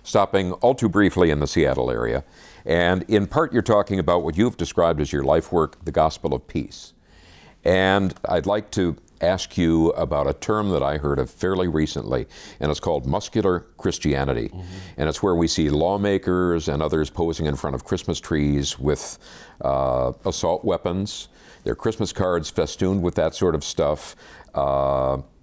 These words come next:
Speaker 1: Santa and machine gun, uh, gatherings. When you hear about that sort of thing, what's your reaction?
Speaker 2: None of that has anything to do with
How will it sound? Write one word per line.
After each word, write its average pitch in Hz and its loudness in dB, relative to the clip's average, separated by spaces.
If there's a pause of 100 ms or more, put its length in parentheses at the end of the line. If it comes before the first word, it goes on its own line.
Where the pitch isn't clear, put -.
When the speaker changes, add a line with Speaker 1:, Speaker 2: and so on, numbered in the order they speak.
(320)
Speaker 1:
Santa 110 -2
and 95 0
machine 123 0
gun, 65 0 (560)
uh, 60 -2 (340)
gatherings. 71 -4 (680)
When 104 0
you 160 2
hear 143 2
about 71 -2
that 65 -2
sort 67 -2
of 57 -4
thing, 53 -8 (800)
what's - -2
your 123 -2
reaction? 95 -2 (720)
Speaker 2:
None 175 4
of 170 4
that 127 -2
has 110 -6
anything 120 -2
to 95 -6
do 90 -6
with 87 -10